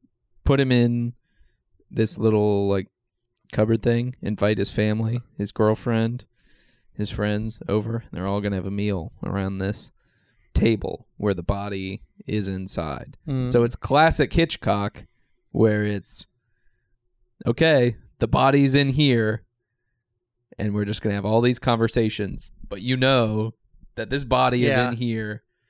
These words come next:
Speaker 1: and at any time anyone could find out, and
Speaker 2: Mm.
Speaker 1: you're gonna see what happened. And they're kinda like two, like,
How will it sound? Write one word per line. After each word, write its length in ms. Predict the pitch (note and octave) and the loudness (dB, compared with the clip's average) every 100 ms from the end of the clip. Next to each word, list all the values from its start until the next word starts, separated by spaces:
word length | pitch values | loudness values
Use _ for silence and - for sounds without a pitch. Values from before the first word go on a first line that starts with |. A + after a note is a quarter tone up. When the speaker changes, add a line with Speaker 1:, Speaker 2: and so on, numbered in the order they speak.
| _ - | _ -12
Speaker 1:
and 140 | G#2 | -6
at 100 | A2+ | -4
any 200 | A2 B2+ | -2 -2
time 380 | A#2 B2 A2+ G#2+ | 0 2 2 2
anyone 320 | G#2+ G#2+ G#2 | 0 -2 -4
could 180 | G#2 G2+ | -6 -10
find 300 | - G2 G2+ | -8 -8 -6
out, 200 | G#2 G2 | -6 -4
and 140 | B2+ B2+ | -4 -4
Speaker 2:
Mm. 120 | B2+ | -6
Speaker 1:
you're 120 | G2+ | -8
gonna 160 | G2+ F#2+ | -8 -8
see 440 | - F#2+ F#2+ - _ | -6 -4 -4 -6 _
what 140 | - G2 | -6 -6
happened. 180 | F2 | -2
And 100 | B2 | 2
they're 120 | C#3 C3+ | 2 2
kinda 240 | C#3+ C3+ | 0 2
like 360 | A#2 A2 - - _ _ _ _ _ | 2 -2 -6 -18 _ _ _ _ _
two, 340 | - D3 B2+ A#2 | 2 4 6 4
like, 420 | A2+ G#2 - | 2 -2 -12